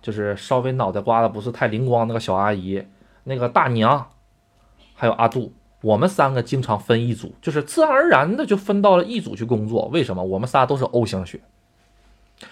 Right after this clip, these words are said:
之前呢，有一个女的，呃，四十五，四五十岁的一个吧，就是跟阿杜产生过一些小矛盾的一个女的。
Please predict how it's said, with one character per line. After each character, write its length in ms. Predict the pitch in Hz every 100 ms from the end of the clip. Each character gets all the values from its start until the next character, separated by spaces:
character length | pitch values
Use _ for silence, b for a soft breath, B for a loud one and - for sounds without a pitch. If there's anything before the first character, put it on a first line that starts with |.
| B B
之 100 | -
前 260 | 277 160 165
呢， 200 | 233 220 B B B B
有 200 | 117 120
一 100 | 131
个 840 | 151 156 143 135 123 113 110 104 98 _ _ _ _ _
女 260 | 123 107
的， 280 | 98 101 - b b b
呃， 1300 | - 104 101 98 98 98 98 98 95 95 95 95 95
四 200 | 98 -
十 80 | 127
五， 160 | 101 98
四 200 | - 180
五 80 | 110
十 80 |
岁 180 | 107 147
的 80 | 117
一 80 | 98
个 100 | 98
吧， 140 | 90
就 100 | 90
是 60 | 113
跟 140 | 120
阿 120 | 127
杜 300 | 123 127 107
产 180 | 95 -
生 180 | 104 120
过 160 | 120 113
一 60 |
些 280 | 110 - 117
小 160 | 110 104
矛 160 | 95
盾 160 | 98 131
的 100 | 107
一 80 | 95
个 100 | 98
女 120 | 98
的。 100 | 98